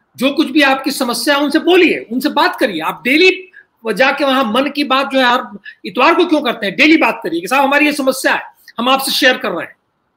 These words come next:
ये ऐसा होगा तो हमारे संस-, हमारा जो है, हमारी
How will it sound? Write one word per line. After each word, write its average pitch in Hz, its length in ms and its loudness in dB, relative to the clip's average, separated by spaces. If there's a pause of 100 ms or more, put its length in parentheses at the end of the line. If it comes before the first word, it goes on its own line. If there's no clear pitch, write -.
(640)
ये 214 120 2
ऐसा 277 280 4
होगा 254 280 4
तो 302 120 0
हमारे 269 240 2
संस-, 247 300 -6
हमारा 233 320 -2
जो 240 140 -4
है, 240 380 0 (300)
हमारी 220 480 -2